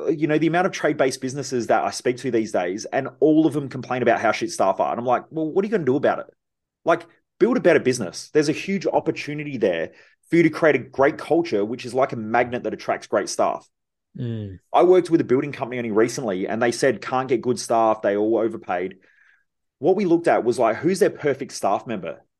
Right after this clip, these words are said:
Speaker 1: And they were a carpenter who is fit, who goes to the gym, who has a young family, all of that. They don't wanna go out drinking after work. They'd rather go to the gym.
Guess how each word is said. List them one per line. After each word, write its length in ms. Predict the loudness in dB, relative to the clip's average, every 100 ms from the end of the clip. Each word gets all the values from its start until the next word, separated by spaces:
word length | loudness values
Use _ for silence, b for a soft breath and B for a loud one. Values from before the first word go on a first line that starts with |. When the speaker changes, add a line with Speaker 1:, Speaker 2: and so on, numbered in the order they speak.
| _
Speaker 1:
And 160 | -4 0
they 60 |
were 320 | 4 6 6 4
a 100 | 0
carpenter 800 | -2 2 2 0 0 0 0 -8 _ _ _ 0
who 420 | 2 2 0 -4
is 240 | -6 -8 -10
fit, 420 | -2 2 4 2
who 140 | -2
goes 220 | 2 2 0
to 40 |
the 80 | -8
gym, 300 | -4 -6 -2
who 160 | -2
has 200 | 0 0
a 40 | 0
young 220 | 0 0
family, 640 | -6 -6 -4 -4 -6 -8 B B
all 180 | 2 4
of 60 | 6
that. 180 | 4
They 80 | 4
don't 100 | 2
wanna 120 | 2
go 100 | 2
out 120 | 2 2
drinking 320 | -4 -6 -6
after 220 | -4 -2
work. 220 | 0 2
They'd 140 | 0 2
rather 220 | 2 4
go 100 | 0
to 80 | 0
the 80 |
gym. 300 | -8 -10 -10